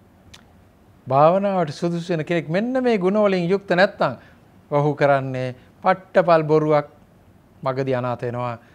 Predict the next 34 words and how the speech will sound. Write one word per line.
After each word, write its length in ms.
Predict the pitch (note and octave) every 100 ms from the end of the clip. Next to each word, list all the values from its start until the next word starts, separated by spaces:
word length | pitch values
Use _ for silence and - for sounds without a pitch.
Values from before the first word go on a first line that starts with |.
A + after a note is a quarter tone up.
| _ -
ඔබ 100 | C3 C#3
දැකලා 360 | D#3+ F3 F3+
ඇති 120 | E3+
කමෙන්ට් 280 | D#3+ D3 D3
වල 120 | D3
මට 220 | C#3+ C#3 C#3
දානවා, 380 | C3+ C3+ C3+ - - _ -
"භාවනා 420 | C#3+ D3 C#3 C#3
කරා 240 | C#3 C#3 C#3
හරි 220 | C#3 C3+
ගියේ 160 | C3+
නෑ, 160 | C#3 D3
හිත 140 | D3
එකලස් 320 | C#3 C3+ C3+ C#3
තියන්නේ 280 | C3+ C#3 C#3+
නෑ, 100 | C#3+
තියාගන්න 400 | C3+ C#3 C#3 C3+
විදියක් 260 | C3 C3
නෑ. 160 | C#3+ E3+ - -
කුමාර 360 | - G3+ G3 F#3+
මහත්තයෝ 480 | F3 F3+ F3 F3 E3
භාවනා 380 | F3 F3+ E3 E3
පන්තියක් 320 | D#3+ D3 D3+
දාලා 180 | D3 C#3+
කියලා 240 | D#3+ D3+
දෙන්න" 160 | C3+ A#2
කියලා. 220 | G#2+ G2+ - - -
මේ 320 | D#3 G3+ C#4
තියෙන්නේ 460 | - G#3+ B3+ B3 A#3
මගේ 220 | G3 A3
පන්තිය 480 | A3 F3+ F#3 G#3 F3+ F3 G#3+ _ _ C#3
දෙවියනේ, 640 | B2 D3+ E3+ E3+ F3 F3
දෙවියන්ට 340 | C3 C3+ C#3
කියන්නම්කෝ. 500 | D3 D#3 D3+ D#3 D#3